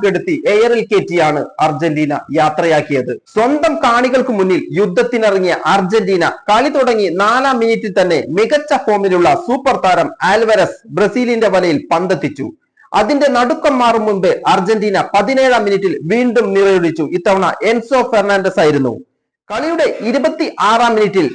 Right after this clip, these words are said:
പ്രസിംഗ് ഗെയിം നടത്തിയ മാത്യൂസ് ക്യൂയിഞ്ഞ കിട്ടിയ അവസരം മുതലാക്കി ഗോൾ നേടിയപ്പോൾ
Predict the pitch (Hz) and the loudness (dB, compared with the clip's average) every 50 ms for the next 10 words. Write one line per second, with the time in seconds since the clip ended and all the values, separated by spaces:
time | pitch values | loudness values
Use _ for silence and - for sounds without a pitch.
0 | - - _ - 233 240 240 247 - 320 285 254 202 247 240 233 226 226 220 208 | -8 -12 _ -2 0 0 0 0 0 0 0 2 2 2 2 2 2 0 0 0
1 | 196 196 202 208 190 - 165 185 208 214 214 247 247 240 240 - - 240 220 226 | 0 0 0 0 0 0 2 0 0 0 0 -2 -4 -4 -6 -6 -4 -2 -2 0
2 | 226 240 208 143 - - - _ - 254 277 269 - 330 320 294 233 226 226 - | 0 0 -2 -2 -4 -6 -10 _ -4 -4 -4 -2 -2 0 0 2 2 0 0 0
3 | 247 226 208 196 202 196 220 220 214 196 - - 175 151 - 135 151 151 190 214 | 0 0 0 -2 -2 0 0 2 2 0 0 -4 -6 -8 -8 -8 -4 0 2 4
4 | 233 254 247 233 226 220 202 208 208 180 - 196 175 143 | 4 4 4 2 2 2 2 2 2 0 2 2 2 2